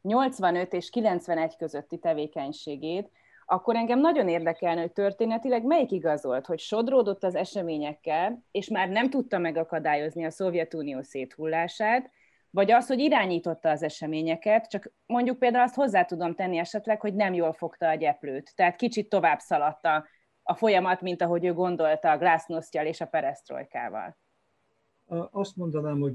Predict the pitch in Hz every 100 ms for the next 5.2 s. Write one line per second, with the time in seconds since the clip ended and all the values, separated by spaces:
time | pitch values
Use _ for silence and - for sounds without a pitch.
0 | - 180 151 - _ 135 107 - - _
1 | _ _ _ _ _ 151 127 135 135 -
2 | 147 - 214 208 139 - 135 135 131 135
3 | 165 131 123 143 170 135 123 - 139 123
4 | 120 - 120 113 110 123 151 - 127 120
5 | 139 160